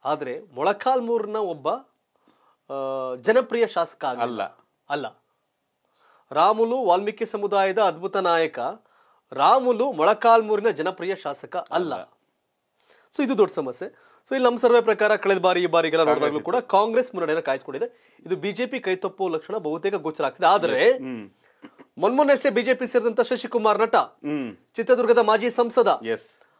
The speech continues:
Speaker 1: ಅವರು ಈ ಕ್ಷೇತ್ರಕ್ಕೆ ಬಂದ್ರೆ ಒಂದ್ ಸ್ವಲ್ಪ ಟಫ್ ಫೈಟ್ ಆಗುತ್ತೆ ಅನ್ನೋ
Speaker 2: ಆಗುತ್ತೆ
Speaker 1: ಚರ್ಚೆ
Speaker 2: ಅಂತ
Speaker 1: ಇದೆ.
Speaker 2: ಚರ್ಚೆ ಆಗ್ತಿದೆ.
Speaker 1: ಆದ್ರೆ ನೋಡಿ, ಮೊನ್ಮೊನ್ನೆ ಪಕ್ಷ ಸೇರ್ಕೊಂಡು ತಾನೆ, ಚುನಾವಣೆ ಇರೋದಿನ ಐದಾರು ತಿಂಗಳು ತಾನೆ.
Speaker 2: ಹೌದು.
Speaker 1: ಮೊನ್ನೆ ಚಳ್ಳಕೆರೆಯಲ್ಲಿ ಕಾರ್ಯಕ್ರಮ ಆಯ್ತು, ಬರ್ಲಿಲ್ಲ.
Speaker 2: ಹೋಗಿಲ್ಲ.
Speaker 1: ಅವ್ರು ಆಕ್ಟಿವ್ ಆಗಿ ಪಾರ್ಟಿಸಿಪೇಷನ್, ಹಿರಿಯೂರು ಅವ್ರದ್ದೇ ಜಿಲ್ಲೆ ಬರ್ಲಿಲ್ಲ. ಇದು ನಾನು ಆಗ್ಲೇ ಹೇಳಿದೆ,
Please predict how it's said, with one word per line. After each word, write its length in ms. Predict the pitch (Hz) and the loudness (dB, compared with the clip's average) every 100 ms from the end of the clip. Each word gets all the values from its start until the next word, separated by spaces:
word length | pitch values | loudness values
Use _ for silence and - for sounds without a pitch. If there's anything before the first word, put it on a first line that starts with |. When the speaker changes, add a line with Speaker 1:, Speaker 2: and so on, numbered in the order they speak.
| _ - | _ 2
Speaker 1:
ಅವರು 280 | 214 339 | 4 4
ಈ 120 | 330 302 | 2 0
ಕ್ಷೇತ್ರಕ್ಕೆ 480 | - 254 247 202 | 0 0 -2 -4
ಬಂದ್ರೆ 180 | 214 220 | -4 -2
ಒಂದ್ 80 | 226 | -2
ಸ್ವಲ್ಪ 180 | 208 202 | -2 -6
ಟಫ್ 180 | 202 - | -6 -6
ಫೈಟ್ 180 | 190 | -2
ಆಗುತ್ತೆ 240 | 170 156 165 | -2 -2 -2
ಅನ್ನೋ 100 | - | 0
Speaker 2:
ಆಗುತ್ತೆ 180 | 131 202 | 2 2
Speaker 1:
ಚರ್ಚೆ 240 | 214 175 | 2 0
Speaker 2:
ಅಂತ 100 | 123 | 0
Speaker 1:
ಇದೆ. 80 | 110 | -4
Speaker 2:
ಚರ್ಚೆ 160 | - | -2
ಆಗ್ತಿದೆ. 240 | - 120 113 | -4 -2 -8
Speaker 1:
ಆದ್ರೆ 120 | 165 | -8
ನೋಡಿ, 460 | 160 131 123 196 _ _ _ _ _ _ - | -8 -8 -12 -20 _ _ _ _ _ _ -12
ಮೊನ್ಮೊನ್ನೆ 340 | 131 180 202 196 | -10 -6 -6 -6
ಪಕ್ಷ 240 | 170 - | -8 -10
ಸೇರ್ಕೊಂಡು 340 | - 190 180 | -10 -10 -10
ತಾನೆ, 160 | 190 175 | -10 -10
ಚುನಾವಣೆ 320 | - 180 185 | -6 -6 -4
ಇರೋದಿನ 220 | 180 180 | -6 -4
ಐದಾರು 200 | 170 180 | -2 -2
ತಿಂಗಳು 200 | 170 185 | -4 -8
ತಾನೆ. 220 | 180 185 113 | -8 -10 -8
Speaker 2:
ಹೌದು. 260 | 113 98 - _ _ - | -10 -12 -18 _ _ -12
Speaker 1:
ಮೊನ್ನೆ 140 | 196 196 | -8 -8
ಚಳ್ಳಕೆರೆಯಲ್ಲಿ 600 | - 214 262 - 247 226 | -2 -2 0 0 0 2
ಕಾರ್ಯಕ್ರಮ 340 | 208 202 196 | 0 0 -4
ಆಯ್ತು, 200 | 190 190 | -6 -6
ಬರ್ಲಿಲ್ಲ. 560 | 170 170 165 160 160 160 | -8 -6 -4 -4 -6 -8
Speaker 2:
ಹೋಗಿಲ್ಲ. 320 | 107 101 90 | -12 -10 -12
Speaker 1:
ಅವ್ರು 600 | 87 - _ _ - 185 | -12 -16 _ _ -4 0
ಆಕ್ಟಿವ್ 320 | 180 - 190 | 0 0 0
ಆಗಿ 180 | 170 160 | 0 0
ಪಾರ್ಟಿಸಿಪೇಷನ್, 880 | 160 165 160 156 151 151 147 151 _ - | -4 -4 -4 -6 -6 -6 -8 -10 _ -8
ಹಿರಿಯೂರು 380 | 156 214 226 202 | -4 0 2 2
ಅವ್ರದ್ದೇ 220 | 180 160 | 0 -4
ಜಿಲ್ಲೆ 180 | 151 156 | -6 -8
ಬರ್ಲಿಲ್ಲ. 400 | 139 139 131 135 | -10 -10 -10 -10
ಇದು 300 | 156 160 - _ _ _ _ _ _ | -10 -10 -12 _ _ _ _ _ _
ನಾನು 140 | 147 165 | 0 2
ಆಗ್ಲೇ 220 | 180 190 | 2 4
ಹೇಳಿದೆ, 540 | 165 147 131 147 - | 4 2 0 -4 -10